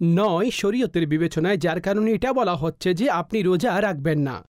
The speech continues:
রোজা আপনার ছেড়ে দেওয়া এটা জায়েজ নেই, আপনাকে রোজা রাখতে হবে। এগুলো সে প্রতিবন্ধকতার মধ্য থেকে নয় যেগুলোকে পবিত্র শরীয়ত ওজর হিসেবে বিবেচিত হয় এবং বলে যে আপনি রোজা রাখবেন না, তার জন্য আপনার শরীয়তের হুকুম হলো এটা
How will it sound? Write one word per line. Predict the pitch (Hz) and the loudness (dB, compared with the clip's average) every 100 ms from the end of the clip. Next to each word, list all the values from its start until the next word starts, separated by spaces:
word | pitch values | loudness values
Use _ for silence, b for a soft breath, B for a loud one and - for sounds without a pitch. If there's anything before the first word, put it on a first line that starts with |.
| _ _ _ _ _ _ _ _ _ _ _ | _ _ _ _ _ _ _ _ _ _ _
রোজা | 175 202 196 196 | 0 0 2 -2
আপনার | 165 165 156 | -2 -2 -2
ছেড়ে | - 208 262 | -4 -4 0
দেওয়া | 190 165 | 0 2
এটা | 170 151 190 151 175 | 2 0 0 0 -2
জায়েজ | 147 208 190 175 | 0 0 0 0
নেই, | 143 113 - _ _ _ - | -2 -4 -8 _ _ _ -8
আপনাকে | 165 - - | -6 -4 -2
রোজা | 240 233 233 | 0 0 0
রাখতে | 208 - | -2 -4
হবে। | 165 143 123 - | -4 -4 -6 -4
এগুলো | 185 247 269 | 0 0 2
সে | 226 | 0
প্রতিবন্ধকতার | 180 208 202 339 339 302 233 226 196 | 0 0 0 2 2 0 0 0 0
মধ্য | 185 175 | 0 0
থেকে | 170 170 | 0 0
নয় | 170 208 | 0 0
যেগুলোকে | 185 180 220 220 | 0 0 -2 -2
পবিত্র | 202 202 302 - 247 | 0 0 0 0 -2
শরীয়ত | - 175 165 160 - _ _ _ _ | 0 0 2 0 -4 _ _ _ _
ওজর | 185 170 220 285 | 0 0 2 2
হিসেবে | 226 240 196 | 0 0 0
বিবেচিত | 180 202 294 220 - | 0 0 0 0 0
হয় | 151 226 | 0 2
এবং | 190 214 160 | 2 0 0
বলে | 170 185 262 | 0 0 0
যে | 208 | 0
আপনি | 190 180 - 208 180 | 0 0 0 2 2
রোজা | 214 233 208 208 | 2 0 0 2
রাখবেন | 277 202 156 165 | 0 0 0 2
না, | 160 135 - - | 0 -2 -8 -4
তার | 165 156 | -2 0
জন্য | 160 185 | 0 0
আপনার | 214 - 233 | 0 0 -2
শরীয়তের | - 220 285 - | -2 -2 0 0
হুকুম | 254 247 185 | 0 2 2
হলো | 156 | 2
এটা | 156 147 143 | 0 0 -2